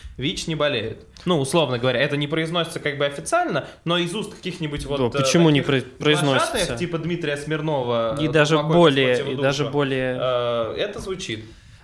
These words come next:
Speaker 2: Да, э, интересно про маргиналов. Я, э, нашел такую историю, в-, совершенно официально признавалась. Евгений Примаков, который был руководителем службы внешней разведки, рассказывал в начале девяностых, что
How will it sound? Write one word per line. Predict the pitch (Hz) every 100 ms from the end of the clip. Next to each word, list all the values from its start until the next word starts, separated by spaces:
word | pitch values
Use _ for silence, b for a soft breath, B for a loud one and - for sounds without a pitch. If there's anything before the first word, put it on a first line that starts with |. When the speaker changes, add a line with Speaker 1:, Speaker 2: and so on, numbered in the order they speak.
| -
Speaker 2:
Да, | 156 180 131 117
э, | 139 139 - - 170
интересно | 160 160 190 202 185 160
про | 160 160 160 143 135 135
маргиналов. | 147 147 160 170 120 107 - - 131
Я, | 127 143 147 147
э, | 147 107 - - - - 123 123 131
нашел | 139 139 - 170 170 151
такую | 147 - 165 135
историю, | - 160 180 165 131 - B B -
в-, | - - -
совершенно | - 151 139 170 170 143
официально | - 147 160 135 127 120
признавалась. | 135 139 139 185 190 147
Евгений | 135 143
Примаков, | 131 139 123 127 220
который | - 135 127 120
был | 117
руководителем | 117 123 120 117 120
службы | - 123 117
внешней | 117 113 120
разведки, | 120 143 202 - 143 - B B B -
рассказывал | 127 120 147 156 160 143 131 120 - - _ _ _ _ - _ -
в |
начале | 127 131 139
девяностых, | 131 120 147 160 156 -
что | - 143 127 120